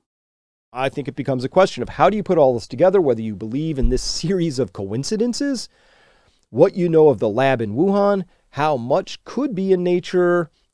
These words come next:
accidental release or natural event. I am seventy thirty, mm, maybe sixty forty, leaning towards engineered versus natural." This is Jeremy Farrar on February second, after talking with a,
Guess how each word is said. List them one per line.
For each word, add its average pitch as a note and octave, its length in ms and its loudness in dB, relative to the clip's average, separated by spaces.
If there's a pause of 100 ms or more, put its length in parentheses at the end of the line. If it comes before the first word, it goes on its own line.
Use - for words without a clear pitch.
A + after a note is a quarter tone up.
(400)
accidental C#3+ 520 2
release F3+ 440 2
or A#2 120 0
natural B2 300 0
event. D3+ 360 0 (320)
I C#3 100 -8
am C#3 120 -6
seventy E3 420 -2
thirty, D3 460 0 (260)
mm, F#3 400 -10
maybe D3 180 -6
sixty - 380 -10
forty, B2+ 460 0 (320)
leaning B2 280 -4
towards A2 540 -2 (160)
engineered G#2+ 640 -6 (300)
versus G2 340 -10
natural." F#2+ 480 -14 (540)
This G2+ 140 -14
is C3+ 100 -8
Jeremy F#3 320 0
Farrar C#3 400 4 (120)
on F3 300 2
February D#3+ 460 -2
second, A#2+ 400 -4 (340)
after F3 340 -4
talking D3 400 -2
with B2 280 -6
a, A#2+ 100 -4